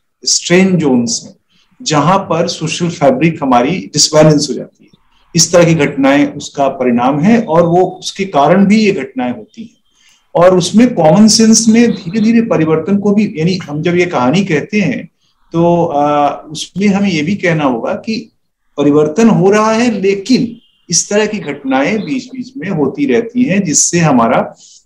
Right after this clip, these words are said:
हमें री-, अपने को investigate करना चाहिए, रीइन्वेस्टिगेट करके अपने को बदलना चाहिए।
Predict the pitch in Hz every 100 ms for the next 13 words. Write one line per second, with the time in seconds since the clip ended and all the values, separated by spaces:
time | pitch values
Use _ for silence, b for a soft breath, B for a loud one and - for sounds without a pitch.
0 | - 165 196 151 160 160 - 165 170 196
1 | 202 165 151 143 - 127 180 202 - 139
2 | 127 123 131 151 165 156 139 131 127 123
3 | 123 123 120 120 208 214 - 180 190 165
4 | 175 202 190 - 107 -